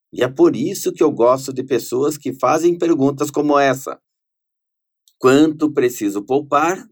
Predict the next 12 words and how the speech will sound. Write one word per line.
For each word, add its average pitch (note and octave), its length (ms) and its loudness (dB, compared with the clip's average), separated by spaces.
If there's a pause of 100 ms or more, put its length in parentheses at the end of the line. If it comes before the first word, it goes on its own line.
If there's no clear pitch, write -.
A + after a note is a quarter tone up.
para D3+ 160 -6
assistir C#3 440 -4
a C3+ 120 -6
Copa A#2 400 0
de A2 120 -2
dois A2 200 -2
mil G#2+ 200 -4
e G#2+ 40 -2
vinte G#2+ 240 -6
e A2 60 -4
seis? - 600 -2 (880)
Primeiro, D3+ 680 2